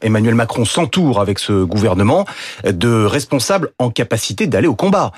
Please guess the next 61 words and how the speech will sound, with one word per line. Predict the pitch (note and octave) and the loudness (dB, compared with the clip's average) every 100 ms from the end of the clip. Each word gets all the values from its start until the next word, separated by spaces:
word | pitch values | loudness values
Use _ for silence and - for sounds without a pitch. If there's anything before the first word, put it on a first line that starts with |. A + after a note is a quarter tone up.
| - - - | -20 -20 -4
Des, | A2 A#2 | -2 0
des | A#2+ | 0
gens | C#3+ G3+ | 0 0
qui | C#3 | 0
n'hésiteront | B2 B2+ - A#2 | 0 -2 -4 0
pas | G3+ | 0
à | |
mouiller | D3 D#3+ | 2 2
la | E3 | 0
chemise. | - D3+ | 0 0
Et | A#2 | 2
d'ailleurs, | D#3 E3 - | 2 2 -2
c'est | - | -4
intéressant | D3+ B2+ B2+ | -2 0 0
de | C3+ | 0
regarder | A#2 A#2 A#2+ | 2 2 0
aussi, | G#2 - A2+ - - | -2 -2 -2 -2 -4
euh, | F2+ D#2+ _ | -2 -4 _
parmi | - G2 G2+ | -4 -2 0
ceux | - | -2
qui | A2 | -4
sont | G#2 G2+ | -4 -4
sortis, | F#2+ B2 - - A#3 A#3 - A#2+ | -4 -4 -2 0 0 0 -10 -4
on | G#2+ | -2
constate | A#2 A2+ F#3+ G3 - - _ | 0 0 0 -2 -4 -20 _
que | - | -4
beaucoup | G2 A2 - A#2 | -2 -2 -2 -4
de | F#2+ G#2 G2+ | -2 0 0
ceux | F#2 - | 0 -4
qui | A2+ | -4
sont | - G#2 | -2 -2
sortis | A#2 - G#3 G3+ | -2 0 0 0
étaient | C3+ B2+ | 0 -2
un | G2+ | -4
petit | - | -4
peu | A#2 | -2
planqués, | F3 - G#3 A#2 - - | -2 0 0 -2 -6 -6
n'étaient | G#2+ G#2 A#2+ | -4 -2 -2
pas | D3+ | -2
toutes | C#3 A#2 | -2 -4
les, | B2 A#2 A2 | 0 2 0
tous, | G2 A#2 G#2 | 0 -2 -2
tous, | - G#2 | 0 -4
tous | E2+ | 0
les | A#2 | 0
matins | G#2+ G#2+ E3 | 2 2 0
dans | B2+ | 2
votre | A2 - G#2+ | 0 0 2
matinale, | G2+ G#2+ - B2 D#3 B2+ | 2 0 0 0 2 0
euh, | G#2+ | 0
Guillaume, | A2 D#3 G3 | 0 0 0
pour | A2+ | -2
défendre | A2+ A#2 F#3+ D3+ A#2+ | -2 0 0 2 2
l'action | A2 - F#3+ D#3+ | 0 2 2 2
du | A#2+ | 0
gouvernement. | A#2 B2 C3 E3+ D#3+ | 0 0 2 2 0
Je | - | -2
pense | G#2+ G2 | -8 -4
à | F2+ | -2
Madame | F#2+ F#2 | -2 -2
Pénicaud | F2+ F2 - C3 C#3 | -2 -2 2 2 2